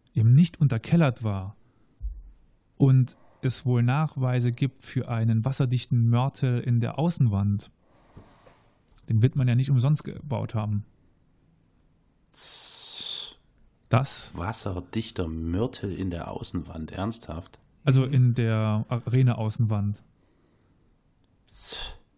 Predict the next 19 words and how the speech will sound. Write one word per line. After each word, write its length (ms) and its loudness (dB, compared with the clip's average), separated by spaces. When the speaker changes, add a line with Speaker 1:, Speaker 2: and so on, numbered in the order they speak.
Speaker 2:
Okay. 300 -2
Hm. 340 2
Speaker 1:
Dementsprechend 520 4
kann 240 2
man 180 4
davon 340 0
ausgehen, 720 0
dass 200 -2
das, 380 -4
äh, 100 2
Kolosseum 580 2
tatsächlich 800 -2
geflutet 460 0
worden 260 -4
ist. 260 -6
Speaker 2:
Hm, 380 0
hm, 280 -8
hm, 260 -10
hm. 240 -8